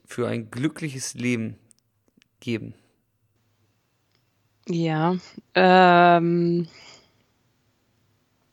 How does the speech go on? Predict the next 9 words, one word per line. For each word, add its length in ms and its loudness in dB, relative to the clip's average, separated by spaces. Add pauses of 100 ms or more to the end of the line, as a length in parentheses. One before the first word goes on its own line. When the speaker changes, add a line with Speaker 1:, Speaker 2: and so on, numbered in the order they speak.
(140)
Speaker 2:
Vertrauen. 760 2 (680)
Also 600 2 (360)
ich 300 -8
würde 280 4
der 180 6
Stefanie, 760 4
äh, 1200 2 (400)
sagen, 680 4
dass, 440 -2